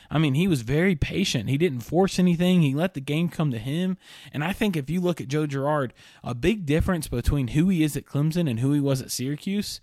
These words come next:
at Syracuse, he had to be the guy. He had to be the one guy where every game he was getting the most shots.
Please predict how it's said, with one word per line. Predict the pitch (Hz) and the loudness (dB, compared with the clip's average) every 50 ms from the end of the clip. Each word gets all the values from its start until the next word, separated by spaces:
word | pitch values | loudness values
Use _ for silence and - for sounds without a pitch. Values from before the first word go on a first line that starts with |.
| _ - - - _ - | _ -20 -20 -20 _ -12
at | - - - | -8 -6 -4
Syracuse, | - 175 185 185 165 - 165 156 139 - | 0 2 2 2 2 0 -2 -2 -2 -2
he | - 139 | -2 -2
had | 135 139 131 135 | 0 0 0 -2
to | 135 120 | -2 -4
be | 117 120 | -4 -4
the | 113 110 107 | -4 -4 -6
guy. | - 110 90 85 80 - _ _ _ _ _ _ _ _ _ | -6 -6 -8 -8 -12 -16 _ _ _ _ _ _ _ _ _
He | - 160 165 156 | 2 4 4 6
had | 160 165 160 160 | 6 4 4 4
to | 151 147 | 2 4
be | 147 143 | 4 4
the | 127 120 | 4 4
one | 123 135 156 165 165 | 4 6 6 6 6
guy | 160 151 147 143 135 | 4 4 2 2 2
where | 127 120 98 | 2 0 2
every | 131 147 156 156 147 | 2 2 2 2 2
game | 139 143 139 139 131 123 | 2 2 0 2 0 2
he | 135 139 | 2 0
was | 135 - | 0 0
getting | - 143 113 131 | -2 -2 -2 0
the | 139 | 0
most | 139 135 123 | 2 0 0
shots. | - - - 139 135 135 120 - - - | 0 0 2 4 4 2 0 -4 -10 -12